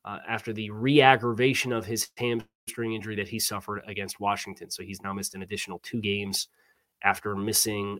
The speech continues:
a month, uh, with that hamstring issue. So that's the big boost that's left, is those two guys offensively. You get Tyreek Hill back and you get Robert Hunt back,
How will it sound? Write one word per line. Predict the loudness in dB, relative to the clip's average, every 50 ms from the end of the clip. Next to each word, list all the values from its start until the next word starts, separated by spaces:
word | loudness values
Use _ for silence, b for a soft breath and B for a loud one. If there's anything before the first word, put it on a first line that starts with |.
| -8
a | -6 -2
month, | 2 4 4 4 2 0 -6 -14 -20 -20 _ _ _ _ _ _ _ _ _ _ _ _ _ _ _ _ _ _ _ -6
uh, | -4 -4 -4 -4 -6
with | -6 -2 2
that | 4 4 4
hamstring | 4 0 0 0 0 -2 -4 -2 -2 -2 -2 -2 -4 -6 -8 -6 -4
issue. | 0 0 2 2 0 -2 -4 -4
So | -2 2 2 2 2 2 B B B B B B B B
that's | 6 10 12 12 12 12 8 8 10
the | 10 10
big | 10 10 10 12 12 12 12 12 8 6
boost | 6 8 8 8 6 4 2 0
that's | -2 -2 -2 -2 0
left, | 0 -2 -4 -6 -8 -12 -14 -16 _ _ _ _ _ _ _ _ _ _ _ _ _ _ _ _ _ _ _ _ _ _ _ _ _ _ _ -2
is | -2 0 2 6
those | 10 12 12 12 10 8
two | 4 2 2
guys | 2 2 0 -2 -4 -8 -10 -10 -12 _ -4
offensively. | -4 -2 -2 -4 -10 -10 -10 -12 -14 _ _ _ _ _ _ _ _ _ _ _ _ _ _ _ -2
You | 2 2
get | 4 6
Tyreek | 8 10 12 12 12 12 10
Hill | 10 10 12
back | 12 12 12 12 10 6 0 -4
and | 0 2 6
you | 10
get | 12 12 12 10 8 -2 _ _ _ _ _
Robert | 8 12 12 12 12 10 6
Hunt | 2 2 4 4 2 2 0 -2
back, | -2 -2 -2 -2 -4 -8